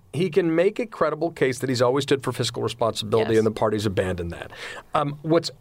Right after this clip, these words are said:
Speaker 1: infuriating to me is that South Carolina, his home state, shut down their primary. Um, and that,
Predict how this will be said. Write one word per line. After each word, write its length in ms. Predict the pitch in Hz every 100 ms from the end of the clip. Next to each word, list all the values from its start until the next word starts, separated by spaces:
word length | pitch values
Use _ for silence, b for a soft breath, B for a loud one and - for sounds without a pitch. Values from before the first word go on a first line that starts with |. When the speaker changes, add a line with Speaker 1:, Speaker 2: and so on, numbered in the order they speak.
| _ -
Speaker 1:
infuriating 1200 | 170 151 - - - 220 269 240 196 160 131 117
to 60 | 117
me 420 | 117 131 160 220 214
is 220 | 135 127
that 160 | 127 123
South 420 | - 156 151 147
Carolina, 600 | - 147 131 131 131 131
his 220 | 123 135
home 180 | 139 123
state, 300 | - 147 151 B B _
shut 380 | - 202 185 208
down 260 | 220 220
their 100 | 165
primary. 580 | 123 135 110 85 71 - _ _ b b b _
Um, 400 | 165 160 156 151 -
and 180 | 156 156
that, 120 | 156